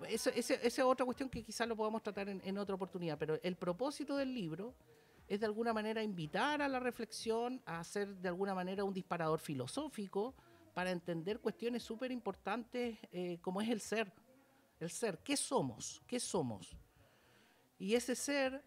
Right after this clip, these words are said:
eh, tiene un, una nutrición, llam-, llamémoslo así, nuclear, que es, eh, nuestra familia. ¿A qué familia pertenecemos? Y no pertenecemos a Latinoamérica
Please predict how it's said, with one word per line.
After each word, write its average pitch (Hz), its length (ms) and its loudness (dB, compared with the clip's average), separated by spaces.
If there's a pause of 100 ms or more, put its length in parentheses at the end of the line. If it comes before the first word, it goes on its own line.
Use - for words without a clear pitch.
eh, 175 460 -4
tiene 214 400 0
un, 214 400 -2
una 220 200 0
nutrición, 220 920 0
llam-, 185 300 -2
llamémoslo 196 340 0
así, 214 200 -2
nuclear, 196 560 2 (920)
que 190 180 0
es, - 240 -2
eh, 143 920 -2
nuestra 202 340 2
familia. 214 540 4
¿A 156 60 -4
qué 233 140 6
familia 269 400 8
pertenecemos? 180 760 2 (600)
Y 185 80 0
no 254 160 6
pertenecemos 277 840 4
a 247 100 6
Latinoamérica 233 2250 4